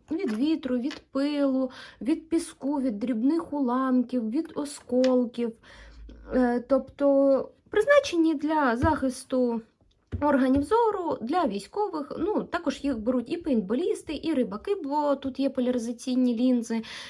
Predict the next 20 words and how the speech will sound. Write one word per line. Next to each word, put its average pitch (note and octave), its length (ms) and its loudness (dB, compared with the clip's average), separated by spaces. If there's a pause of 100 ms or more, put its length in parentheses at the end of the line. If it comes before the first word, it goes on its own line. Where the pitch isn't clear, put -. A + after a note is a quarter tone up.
(120)
які B3 640 2 (260)
приглушують B3+ 720 0
відблиски A#3+ 840 0
від, B3 320 -2
е, - 240 -4 (140)
мокрих A#3+ 460 -2
поверхонь. A#3+ 800 -2 (520)
Тобто - 260 -2
вони D4+ 260 2
універсальні. G3+ 1040 -2 (920)
Отже, F3+ 460 0
що - 440 -4
у - 40 -2
нас B3+ 460 -2
є A3 400 -2
в - 40 -20
комплектації? - 1040 -6 (800)
Е, B3+ 360 2
ну, A#4+ 160 6
розпочнемо. - 640 -4